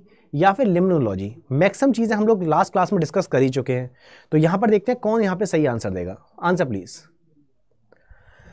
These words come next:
<coughs> तो शिवानी जा रही हैं सी के साथ, रोहित जा रहे हैं सी के साथ, अविनाश हमारे बी के साथ जा रहे हैं, then हुसैन बाबा, अ, गजेंद्र सी के साथ जा रहे हैं,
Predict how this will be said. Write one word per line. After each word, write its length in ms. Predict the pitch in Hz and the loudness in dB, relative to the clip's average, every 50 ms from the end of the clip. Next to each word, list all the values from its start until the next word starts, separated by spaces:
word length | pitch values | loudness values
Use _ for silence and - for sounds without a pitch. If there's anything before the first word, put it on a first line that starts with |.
| - - - _ _ _ _ _ _ _ - - | -20 -20 -20 _ _ _ _ _ _ _ -8 -2
<coughs> 380 | - - - - - - - | 0 0 0 0 0 -2 -2
तो 300 | 131 117 - _ - - | -4 -6 -10 _ -8 -6
शिवानी 340 | 147 - 156 147 143 156 185 | -2 2 2 4 4 4 4
जा 140 | 185 175 165 | 4 4 4
रही 100 | 165 175 | 4 2
हैं 60 | 175 | 0
सी 160 | 151 - 127 | 0 -2 -2
के 100 | 123 147 | -2 -2
साथ, 340 | 135 - 165 214 - - - - _ - | -2 -2 -2 -4 -6 -10 -20 -20 _ -4
रोहित 280 | 110 117 120 143 170 156 | -2 0 2 2 2 4
जा 120 | 165 156 | 4 2
रहे 80 | 156 165 | 2 2
हैं 40 | |
सी 160 | 156 - 151 135 | 0 -2 -2 -2
के 80 | 147 | -2
साथ, 180 | 143 - 160 226 - - - _ _ _ _ - | -2 -2 -4 -4 -6 -12 -20 _ _ _ _ -8
अविनाश 380 | 127 117 117 135 165 196 185 - | -4 -2 -2 -2 -2 -2 -2 -2
हमारे 200 | 170 156 156 156 | 0 0 0 0
बी 180 | 131 123 120 | 0 0 -2
के 80 | 131 165 | -2 -2
साथ 140 | 156 185 175 | -2 -2 0
जा 180 | 151 156 147 | 0 0 0
रहे 120 | 135 139 147 | 0 -2 -4
हैं, 100 | 170 247 - _ _ _ _ _ _ _ _ _ _ _ _ _ _ _ _ - | -8 -12 -18 _ _ _ _ _ _ _ _ _ _ _ _ _ _ _ _ -2
then 180 | 131 135 147 147 | 0 0 0 0
हुसैन 300 | 135 131 143 160 170 170 | 0 0 0 2 2 2
बाबा, 340 | 165 160 156 170 180 190 - - - - _ _ _ - | 2 2 2 2 2 0 -2 -6 -16 -20 _ _ _ -6
अ, 240 | 127 123 127 131 135 | -2 0 0 0 0
गजेंद्र 440 | 131 127 131 127 147 170 202 202 196 | 0 0 2 2 2 2 2 0 0
सी 140 | - 196 170 | -2 -2 -2
के 80 | 165 | 0
साथ 140 | 156 170 165 | 0 0 0
जा 180 | 147 151 139 131 | 2 2 0 0
रहे 120 | 135 139 | 0 -2
हैं, 140 | 160 196 | -4 -8